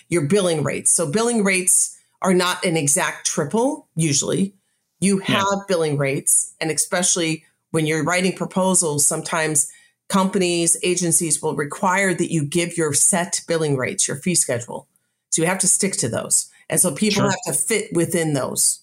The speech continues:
Speaker 1: You were gonna say something, Chris?
Speaker 2: Yeah, uh, I mean, on the billing rate, I would say that the bigger the company, the,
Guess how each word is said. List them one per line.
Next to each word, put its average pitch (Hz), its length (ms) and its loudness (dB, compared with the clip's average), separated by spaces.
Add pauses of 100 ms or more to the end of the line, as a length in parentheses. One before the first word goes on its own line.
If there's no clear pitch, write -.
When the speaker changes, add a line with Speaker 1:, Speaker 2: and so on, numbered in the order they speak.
Speaker 1:
You 175 260 0
were 165 60 0
gonna 160 120 0
say 147 160 0
something, 156 320 -2
Chris? 185 280 -2 (260)
Speaker 2:
Yeah, 196 360 2
uh, 160 240 0
I - 40 0
mean, 147 140 4
on 147 140 2
the 135 60 2
billing 139 260 2
rate, 117 240 2
I 139 100 0
would 160 140 0
say 143 140 2
that 123 180 0
the 117 80 -6
bigger 143 180 0
the 120 100 0
company, 127 440 0
the, 113 260 0